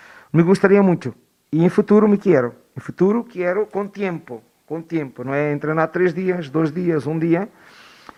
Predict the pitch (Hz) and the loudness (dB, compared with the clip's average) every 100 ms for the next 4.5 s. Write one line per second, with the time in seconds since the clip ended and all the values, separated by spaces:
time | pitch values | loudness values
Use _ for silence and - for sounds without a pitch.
0 | _ _ 170 170 156 156 156 147 156 165 | _ _ 0 2 4 6 4 4 2 2
1 | 156 147 139 135 131 165 175 196 - _ | 0 -6 -10 -10 -4 0 0 -2 -10 _
2 | _ _ - _ - 165 160 160 156 156 | _ _ -20 _ -4 0 2 4 2 2
3 | 151 160 165 175 180 156 - 156 - 180 | 0 0 2 4 4 4 2 -2 2 2
4 | 170 165 160 156 | 4 2 0 -2